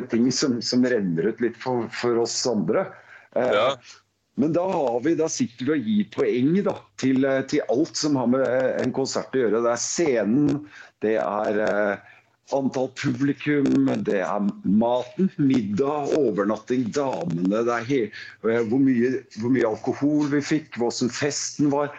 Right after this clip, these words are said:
Speaker 1: alt sammen, og så, så ser vi etterpå hva som, hva som var det kuleste, da.
Speaker 2: Mhm.
Speaker 1: <laughs> Så, så,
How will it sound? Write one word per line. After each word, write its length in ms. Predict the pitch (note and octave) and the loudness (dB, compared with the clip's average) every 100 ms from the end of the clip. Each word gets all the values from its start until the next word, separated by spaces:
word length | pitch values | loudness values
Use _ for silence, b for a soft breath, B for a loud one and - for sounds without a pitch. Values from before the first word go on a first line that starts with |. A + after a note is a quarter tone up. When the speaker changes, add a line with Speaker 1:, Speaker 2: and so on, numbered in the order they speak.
| B B | B B
Speaker 1:
alt 240 | - D3+ - | -2 -2 -2
sammen, 360 | - D3+ E3+ | -2 0 0
og 80 | F3 | 0
så, 280 | D3 D3+ D3+ | 0 0 0
så 180 | - D#3+ | 0 -2
ser 360 | - A2+ G2 G2+ | -2 -2 0 0
vi 100 | C3 | -2
etterpå 460 | A#2 - C#3 A#2 A2+ | -2 -8 -10 -4 -2
hva 140 | F#2 F2+ | -2 -2
som, 320 | - A2 A2 - b b b _ _ _ - | 0 2 2 -2 b b b _ _ _ -4
hva 120 | G#2 | -2
som 180 | - B2+ | 0 0
var 180 | F2+ G#2 | 2 0
det 100 | A2+ | 0
kuleste, 640 | C3+ G2 D2+ D#2+ - C3 | 0 0 0 -4 0 0
da. 60 | A#2 - _ B B B - - - | -2 -6 _ B B B -20 -12 -8
Speaker 2:
Mhm. 380 | B2 B2 G#2+ C3+ | -4 0 0 -2
Speaker 1:
<laughs> 20 | |
Så, 240 | - C#3 A#2 B B B | -2 -4 -4 B B B
så, 220 | - C3+ | -4 0